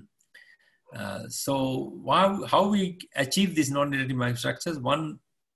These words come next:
way is by vigorous stirring of the liquid metal during the solidification process. Initially, of course, it was invented in M I T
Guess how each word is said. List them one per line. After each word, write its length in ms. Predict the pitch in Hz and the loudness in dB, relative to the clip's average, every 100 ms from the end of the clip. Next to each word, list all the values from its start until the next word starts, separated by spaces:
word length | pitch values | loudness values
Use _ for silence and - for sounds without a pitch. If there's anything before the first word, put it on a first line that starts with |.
| _ | _
way 260 | 107 143 160 | -2 2 2
is 420 | - 123 143 - | 2 0 0 -4
by 240 | 127 117 110 | -6 -4 -2
vigorous 380 | 117 139 143 | -2 0 -2
stirring 360 | - 127 147 156 | 0 0 0 -2
of 160 | 120 117 | -4 -2
the 240 | 135 - _ _ _ _ - | -4 -6 _ _ _ _ -8
liquid 300 | 113 143 117 | -2 0 0
metal 260 | 110 143 | -2 -4
during 320 | 139 123 135 120 | 2 4 4 2
the 80 | |
solidification 560 | 107 104 98 - 101 98 | -2 -6 -6 -8 -10 -10
process. 380 | 107 110 190 - | -8 -6 -8 -4
Initially, 480 | 170 208 185 170 160 | 2 4 4 2 2
of 160 | - | 0
course, 140 | 151 131 | -4 -2
it 100 | 127 | -2
was 100 | 120 | 0
invented 580 | 120 139 135 135 127 - _ _ | 0 0 0 -4 -4 -14 _ _
in 120 | 113 | -10
M 120 | 110 123 | -4 -2
I 100 | 117 | 0
T 320 | 127 110 | 0 0